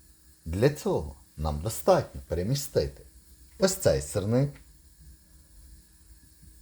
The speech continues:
ось сюди.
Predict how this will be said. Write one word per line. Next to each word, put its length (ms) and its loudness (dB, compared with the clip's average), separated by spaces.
ось 280 4
сюди. 420 -2